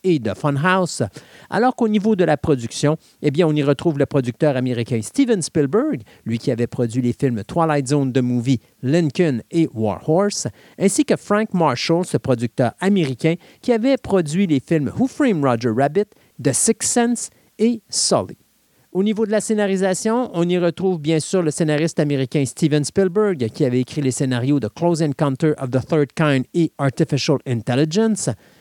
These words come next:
Michael Graves, ce scénariste américain qui avait travaillé sur les films Dead Hunt, Cool World et The Promised Land, ainsi que Mark Victor, ce scénariste américain qui avait travaillé sur les films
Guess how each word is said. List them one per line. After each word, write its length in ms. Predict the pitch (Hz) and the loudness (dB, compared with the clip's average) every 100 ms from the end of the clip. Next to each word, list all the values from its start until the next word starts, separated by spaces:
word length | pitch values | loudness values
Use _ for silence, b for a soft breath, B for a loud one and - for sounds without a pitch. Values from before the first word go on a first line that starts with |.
| b b - | b b -6
Michael 380 | 175 220 269 214 | -2 0 0 0
Graves, 400 | 208 240 196 120 | 0 2 2 0
ce 160 | - | -2
scénariste 500 | 135 156 143 165 - | 0 0 0 0 0
américain 440 | 151 143 135 165 143 | 0 0 0 0 0
qui 100 | 135 | 0
avait 100 | 123 | -2
travaillé 380 | - 127 123 | -2 -2 -2
sur 180 | 135 127 | -2 -2
les 140 | 120 113 | -2 -2
films 280 | 139 117 104 | -2 0 -2
Dead 240 | 110 170 151 | 0 0 0
Hunt, 240 | 170 202 220 b b b | 0 0 -2 b b b
Cool 280 | - 320 208 | 0 2 2
World 400 | 151 156 160 - | 2 2 -2 -4
et 140 | 143 139 | -2 -2
The 200 | - 117 | -2 -6
Promised 500 | - 110 110 147 - | -2 -4 -2 -6 -4
Land, 320 | 196 208 214 170 b b _ | 0 0 0 -4 b b _
ainsi 280 | 196 202 294 | -2 0 2
que 100 | 240 | 2
Mark 400 | 160 160 160 - 120 | 2 2 2 -2 -4
Victor, 480 | 131 208 - 113 127 b b | -2 0 0 0 0 b b
ce 140 | - | -4
scénariste 540 | 156 226 202 180 196 - | 0 2 2 2 0 0
américain 500 | 165 139 117 - 127 b b | 0 0 -2 -2 -2 b b
qui 100 | - | -2
avait 120 | 156 147 | 0 2
travaillé 400 | 175 147 143 160 | 2 2 2 0
sur 160 | 160 | 0
les 120 | 135 | -2
films 300 | 113 135 98 | -2 -2 -4